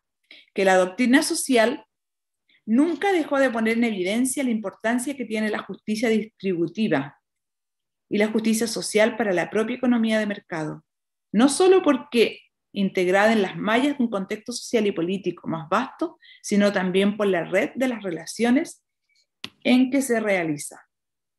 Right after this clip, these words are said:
El Papa Francisco ampliará el concepto de justicia social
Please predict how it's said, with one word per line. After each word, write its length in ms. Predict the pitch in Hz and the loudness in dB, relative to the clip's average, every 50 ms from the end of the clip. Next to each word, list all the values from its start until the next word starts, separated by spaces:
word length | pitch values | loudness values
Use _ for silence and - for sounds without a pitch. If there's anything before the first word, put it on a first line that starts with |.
| _ _ _ _ _ _ _ _ _ _ _ _ | _ _ _ _ _ _ _ _ _ _ _ _
El 180 | - 151 170 - | -2 -2 -2 2
Papa 300 | - 196 208 262 311 311 | 2 4 4 4 4 4
Francisco 800 | 339 339 339 330 - 294 247 233 - - 214 220 254 277 - - | 4 2 0 0 0 0 0 0 -2 -4 -4 -4 -4 -4 -8 -8
ampliará 600 | - 170 170 160 - - 170 160 151 151 185 226 | -8 -6 -6 -6 -6 -4 -2 0 2 2 4 2
el 100 | 262 269 | 2 2
concepto 500 | - 294 285 285 - 294 294 - 285 277 | 4 2 2 4 2 -2 -4 -4 -4 -4
de 120 | 269 269 262 | -4 -4 -6
justicia 440 | - 240 - _ 262 254 254 277 269 | -8 -14 -6 _ -2 -2 -2 -2 -4
social 580 | - 233 226 - - 214 185 143 - - - | -4 -6 -6 -4 -2 0 0 0 0 -4 -10